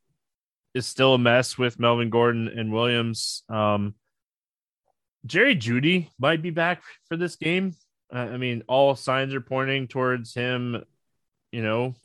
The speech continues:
being back. He practiced Tuesday. I just, there's so many mouths to feed in this offense now. Like,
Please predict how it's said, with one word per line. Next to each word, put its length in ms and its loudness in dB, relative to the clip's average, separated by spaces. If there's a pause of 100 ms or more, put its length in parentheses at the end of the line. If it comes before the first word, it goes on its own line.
being 260 -2
back. 300 2
He 80 -10
practiced 520 -6
Tuesday. 640 0 (960)
I 80 0
just, 480 -4 (200)
there's 160 -4
so 180 2
many 180 2
mouths 500 4
to 100 -6
feed 280 -4
in 120 -2
this 180 -6
offense 480 0
now. 200 -2
Like, 320 -2